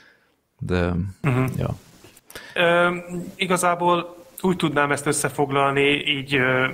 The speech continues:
Speaker 2: röviden egy mondatba, hogy ez a tipikus, tipikus példája annak, hogyha nem moziban nézett persze, hogy, ö, egy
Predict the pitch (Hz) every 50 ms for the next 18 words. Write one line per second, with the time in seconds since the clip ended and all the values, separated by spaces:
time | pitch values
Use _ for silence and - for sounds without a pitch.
0 | - - - - - - 135 135 131 139 135 139 135 135 131 127 131 135 135 131
1 | 135 131 131 135 143 123 131 131 135 131 139 135 139 - 208 - - 135 - -
2 | 123 110 - - - - - - - 190 190 160 143 - 139 - - - 147 135
3 | 131 123 123 120 120 123 120 120 127 123 120 120 120 117 - - 139 131 - -
4 | 143 135 131 131 - - - - - 135 131 127 120 127 127 127 131 127 127 120
5 | 120 123 120 113 123 113 - - 135 139 135 - - 160 156 156 - - - -
6 | - - - - - 135 127 131 135 120 127 131 131 131 131 127 123 - - -
7 | - _ _ _ _ _ _ _ _ - - 190 185 190 - - - -